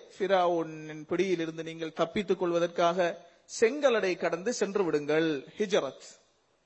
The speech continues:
நம்ம எல்லாருக்கும் தெரியும், வரலாற்றிலே நடந்த மிகப்பெரிய அற்புதம். செங்கடல் பல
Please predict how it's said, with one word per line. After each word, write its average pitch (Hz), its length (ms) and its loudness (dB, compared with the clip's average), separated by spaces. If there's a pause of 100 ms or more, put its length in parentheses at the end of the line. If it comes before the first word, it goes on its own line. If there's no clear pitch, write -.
(1600)
நம்ம 170 160 -6
எல்லாருக்கும் 196 460 2
தெரியும், 170 280 -4
வரலாற்றிலே 190 680 0
நடந்த 180 360 -4
மிகப்பெரிய 233 760 2
அற்புதம். 185 520 0 (760)
செங்கடல் 202 840 2 (3750)
பல 202 500 4